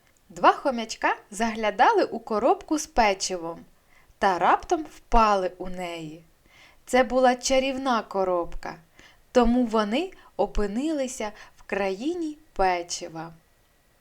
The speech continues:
Все навколо у цій країні було зроблено з печива та пряників. Навіть мешканці цієї країни схожі на пряники. Спочатку хомячки дивувалися,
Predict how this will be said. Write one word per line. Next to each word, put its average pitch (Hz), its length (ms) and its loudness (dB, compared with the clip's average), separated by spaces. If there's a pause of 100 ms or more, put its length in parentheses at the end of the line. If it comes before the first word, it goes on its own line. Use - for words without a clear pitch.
Все - 280 4
навколо 302 680 4
у 226 140 -6
цій 226 280 -6
країні 285 640 -2
було 220 400 -2
зроблено 247 720 2
з - 100 -14
печива 262 680 0 (240)
та 240 140 0
пряників. 190 800 -2 (760)
Навіть 370 500 0
мешканці 254 680 0
цієї 240 580 -4
країни 214 720 -4 (300)
схожі 339 680 2 (180)
на 285 160 -4
пряники. 262 800 -2 (300)
Спочатку 269 680 0
хомячки 240 720 -4
дивувалися, 220 1000 -2